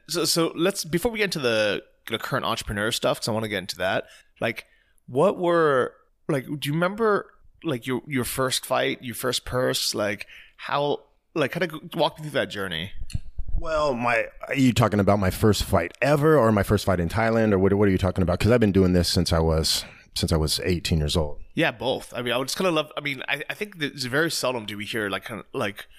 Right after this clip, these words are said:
Speaker 1: what it's actually like trying to make a living as a professional fighter.
Speaker 2: Well, when I very first started this, um, I mean, I had my first fight as an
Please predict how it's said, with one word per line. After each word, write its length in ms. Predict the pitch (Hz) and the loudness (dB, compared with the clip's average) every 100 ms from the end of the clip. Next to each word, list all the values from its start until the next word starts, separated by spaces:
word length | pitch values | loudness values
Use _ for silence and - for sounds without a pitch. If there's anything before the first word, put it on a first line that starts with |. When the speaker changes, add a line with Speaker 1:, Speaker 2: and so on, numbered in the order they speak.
| - | -16
Speaker 1:
what 200 | - 135 | -2 -2
it's 140 | 123 - | -2 -4
actually 360 | 113 - - 110 | -4 -4 -8 -6
like 320 | 101 95 - | -4 -4 -6
trying 160 | - | -10
to 60 | 113 | -6
make 180 | 98 110 | -8 -6
a 20 | |
living 500 | 98 98 98 95 101 - | -4 -4 -4 -8 -10 -10
as 120 | 208 | -10
a 40 | |
professional 380 | - - 90 85 | -12 -10 -10 -12
fighter. 400 | - 98 78 104 _ _ _ | -8 -6 -6 -10 _ _ _
Speaker 2:
Well, 280 | - 123 123 | 0 4 4
when 140 | 117 117 | 4 4
I 80 | |
very 200 | 113 135 | 4 2
first 320 | 117 117 101 - | 2 0 0 0
started 400 | - 98 95 85 | 2 4 4 2
this, 540 | 90 85 - - - - | 2 2 0 -2 -6 -4
um, 500 | 98 98 92 87 78 - - - - - - | 0 2 2 2 0 -6 -8 -12 -14 -14 -2
I 60 | 104 | 2
mean, 120 | 98 | 4
I 40 | |
had 160 | 95 104 | 4 4
my 120 | 95 | 2
first 360 | 87 110 107 - | 2 2 2 0
fight 500 | - 98 92 87 - - _ _ _ | 2 2 2 -2 -8 -14 _ _ _
as 160 | 92 | 0
an 80 | 90 | 2